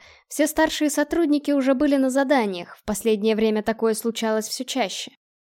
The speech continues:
На месте оставался лишь Пилигрим, потому что ему по статусу еще не полагалось принимать некоторые дела. Не мог он лично отправиться на вызов и сейчас,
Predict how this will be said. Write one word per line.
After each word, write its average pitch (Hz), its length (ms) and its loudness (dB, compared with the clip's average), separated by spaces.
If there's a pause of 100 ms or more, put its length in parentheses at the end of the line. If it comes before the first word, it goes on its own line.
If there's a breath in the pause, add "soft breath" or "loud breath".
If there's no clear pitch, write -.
На 240 140 2
месте 320 320 2
оставался 294 500 2
лишь 277 180 0
Пилигрим, 269 520 4
потому 226 320 2
что - 160 -4
ему 247 200 2
по 269 140 0
статусу 233 480 0
еще 214 220 -2
не 196 120 -2
полагалось 202 600 0
принимать 214 520 -2
некоторые 208 540 -2
дела. 190 360 -2 (520)
Не 240 140 6
мог 359 200 6
он 330 120 4
лично 302 400 2
отправиться 220 520 0
на 220 140 2
вызов 226 320 0
и 240 60 0
сейчас, - 560 -4